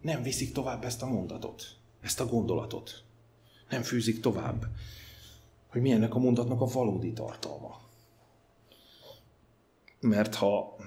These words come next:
hit nélkül lehetetlen Istennek tetszeni, és ez igaz, és ezt elfogadjuk,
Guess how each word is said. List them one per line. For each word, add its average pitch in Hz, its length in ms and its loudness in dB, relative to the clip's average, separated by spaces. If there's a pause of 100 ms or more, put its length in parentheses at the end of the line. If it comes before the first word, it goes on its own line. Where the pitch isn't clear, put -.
(140)
hit 147 200 2
nélkül 90 640 2 (600)
lehetetlen 92 800 -2 (1160)
Istennek - 560 -2
tetszeni, 98 720 -2 (1300)
és - 200 -4
ez 80 80 -4
igaz, 87 340 -2
és 90 160 2
ezt - 160 -6
elfogadjuk, - 720 -2